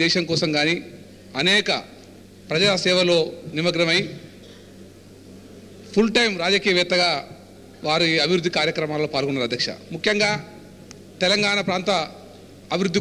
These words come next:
కోసం అనుకోండి, అదేవిధంగా ఉభయ గోదావరి జిల్లాల అభివృద్ధి కోసం అనుకోండి, అనేక విషయాల్లో చిన్నప్పటి నుండి కూడా మేము తెలంగాణ ప్రజాసమితి ఉద్యమంలో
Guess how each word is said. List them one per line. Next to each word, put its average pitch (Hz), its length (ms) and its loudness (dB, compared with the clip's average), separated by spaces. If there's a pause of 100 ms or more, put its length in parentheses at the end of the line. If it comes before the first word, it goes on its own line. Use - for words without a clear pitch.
కోసం 180 200 2
అనుకోండి, 180 340 2 (680)
అదేవిధంగా 202 480 2 (360)
ఉభయ 208 180 4 (120)
గోదావరి 196 440 2
జిల్లాల 185 280 4 (380)
అభివృద్ధి 180 320 0
కోసం 180 220 2
అనుకోండి, 175 340 2 (680)
అనేక 208 200 2 (120)
విషయాల్లో 196 300 2 (100)
చిన్నప్పటి 190 400 0
నుండి 185 200 0
కూడా 185 160 4 (880)
మేము 180 240 2
తెలంగాణ 196 320 2 (100)
ప్రజాసమితి 185 540 2 (920)
ఉద్యమంలో 202 460 4